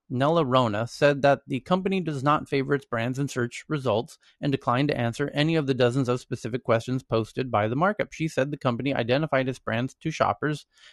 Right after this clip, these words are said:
by adding Amazon brand to the list of product features on the product page and sometimes to the listing title as well.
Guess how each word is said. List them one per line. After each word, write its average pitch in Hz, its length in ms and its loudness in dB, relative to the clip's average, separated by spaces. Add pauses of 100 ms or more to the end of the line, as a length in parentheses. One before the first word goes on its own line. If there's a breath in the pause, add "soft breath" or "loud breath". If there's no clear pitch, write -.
(120)
by 143 120 4
adding 117 420 0
Amazon 127 520 2
brand 156 420 2 (380)
to 226 180 2
the 214 120 6
list 160 280 2
of 143 80 -8
product 143 300 2
features 127 520 -2 (300)
on 196 200 4
the 190 60 -2
product 151 400 2
page 110 380 0 (160)
and 131 100 -6
sometimes 170 520 2
to 151 160 2
the 139 120 2
listing 127 400 2
title 113 320 4
as 131 100 0
well. 208 320 4